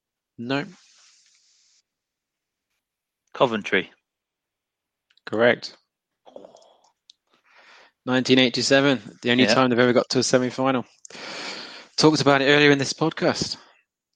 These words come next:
Speaker 2: That's why it came to my mind. Could it be Coventry?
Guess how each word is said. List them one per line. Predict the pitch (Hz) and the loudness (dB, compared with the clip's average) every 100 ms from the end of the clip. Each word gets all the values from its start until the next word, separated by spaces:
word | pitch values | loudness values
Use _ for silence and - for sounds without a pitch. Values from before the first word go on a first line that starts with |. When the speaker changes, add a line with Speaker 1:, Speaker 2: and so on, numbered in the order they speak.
| _ _ _ _ - | _ _ _ _ -20
Speaker 2:
That's | - | -6
why | 113 | -4
it | 117 | -2
came | 120 110 | -2 -4
to | 110 | -6
my | 101 | -2
mind. | 117 110 104 - _ _ _ _ 156 - | -2 -4 -8 -16 _ _ _ _ -20 -16
Could | 101 | -16
it | 104 | -12
be | 98 | -12
Coventry? | 117 110 92 98 | -12 -14 -16 -18